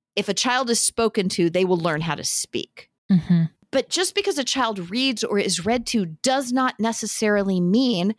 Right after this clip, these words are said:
Speaker 1: that they will be able to figure out how to write. That's because speaking is natural and writing is artificial. I mean, we survived for many, many years,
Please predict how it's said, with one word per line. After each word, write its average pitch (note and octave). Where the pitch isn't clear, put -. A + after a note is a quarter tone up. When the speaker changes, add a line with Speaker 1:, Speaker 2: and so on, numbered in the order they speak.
Speaker 1:
that G3
they G#3
will G3+
be G3
able F3
to E3+
figure F3+
out D#3
how D#3
to D#3+
write. A#3+
That's G#3+
because G3
speaking -
is D#4
natural D#3
and A#3+
writing D#4+
is B3+
artificial. A#3+
I -
mean, B3+
we F4
survived D#4
for D4
many, D#4+
many E4
years, D#4+